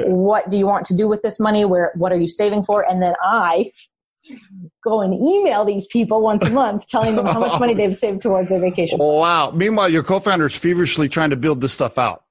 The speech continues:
Speaker 2: right?
Speaker 1: Exactly.
Speaker 2: I'm, I'm guessing. Okay. I had you,
Speaker 1: And so
Speaker 2: and,
Speaker 1: I
Speaker 2: and you
Speaker 1: built
Speaker 2: didn't, you didn't have the money to hire other developers at that time, right? You just
Speaker 1: No.
Speaker 2: had the, okay.
Speaker 1: Exactly. And
Speaker 2: I
Speaker 1: so
Speaker 2: just, I love that. You're, you're actually,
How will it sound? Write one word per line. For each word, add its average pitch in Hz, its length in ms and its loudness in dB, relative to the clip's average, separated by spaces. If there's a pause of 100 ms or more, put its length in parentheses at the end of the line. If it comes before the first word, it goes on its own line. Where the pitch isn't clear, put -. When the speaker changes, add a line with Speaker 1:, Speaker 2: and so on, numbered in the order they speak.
Speaker 2:
right? 131 320 0
Speaker 1:
Exactly. 208 380 0
Speaker 2:
I'm, 151 200 0
I'm 151 180 -2
guessing. 127 420 -2
Okay. 131 500 -2
I 127 160 -2
had 143 220 0
you, 160 80 2
Speaker 1:
And - 140 0
so 202 160 2
Speaker 2:
and, 151 180 0
Speaker 1:
I - 80 0
Speaker 2:
and - 100 0
you 202 120 2
Speaker 1:
built 220 140 2
Speaker 2:
didn't, 147 180 -12
you 180 100 2
didn't 208 160 0
have 175 120 0
the 170 60 -2
money 170 200 0
to 143 60 0
hire 143 200 0
other 185 200 0
developers 107 520 -2
at 101 120 -4
that 101 180 -2
time, 101 240 -2
right? 117 160 0
You 190 80 0
just 175 160 0
Speaker 1:
No. - 20 2
Speaker 2:
had 143 80 0
the, 143 60 -2
okay. 135 340 -4 (640)
Speaker 1:
Exactly. 175 500 0
And 196 140 2
Speaker 2:
I 175 60 2
Speaker 1:
so 214 340 0
Speaker 2:
just, - 160 -12
I - 160 0
love 175 280 0
that. 135 160 0
You're, 165 180 0
you're 185 200 0
actually, 175 460 -2